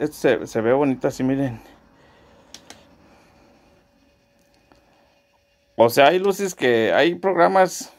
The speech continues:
como este, miren. Ese, ni una cosa ni otra.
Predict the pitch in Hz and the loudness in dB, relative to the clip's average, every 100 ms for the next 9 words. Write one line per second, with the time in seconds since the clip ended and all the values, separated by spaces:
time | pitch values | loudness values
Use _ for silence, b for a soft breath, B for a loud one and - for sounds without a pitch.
0 | _ - 135 156 202 190 190 185 147 _ | _ -8 0 0 0 -2 -2 -4 -6 _
1 | _ _ _ _ _ _ _ _ _ _ | _ _ _ _ _ _ _ _ _ _
2 | - 143 160 185 170 135 113 117 123 139 | 0 0 2 0 2 2 -2 -2 0 2
3 | 180 185 190 196 175 170 196 214 180 175 | 2 2 2 2 2 2 0 0 -2 -4